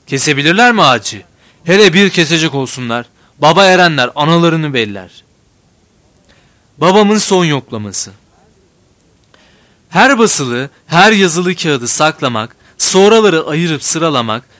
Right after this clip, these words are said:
ta çocukluğumdan kalma alışkanlığımdır. Sonraları önemsiz sanıla-, sanılan bir küçük notun bile zamanla nasıl bambaşka belgelik bir değer kazandığını da gördüm. Dosya tutmak,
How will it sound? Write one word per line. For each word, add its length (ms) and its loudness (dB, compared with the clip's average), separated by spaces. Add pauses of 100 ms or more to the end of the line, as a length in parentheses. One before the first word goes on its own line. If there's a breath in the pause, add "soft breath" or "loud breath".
(120 soft breath)
ta 240 0
çocukluğumdan 680 -4
kalma 360 -4
alışkanlığımdır. 880 -12 (560 soft breath)
Sonraları 560 0
önemsiz 520 -4
sanıla-, 440 -4
sanılan 500 -4
bir 160 -2
küçük 320 -12
notun 320 -4
bile 180 0
zamanla 440 -2
nasıl 320 -4
bambaşka 500 -2
belgelik 520 -4
bir 180 -6
değer 240 0
kazandığını 600 -6
da 100 -8
gördüm. 380 -16 (720 soft breath)
Dosya 320 2
tutmak, 520 -10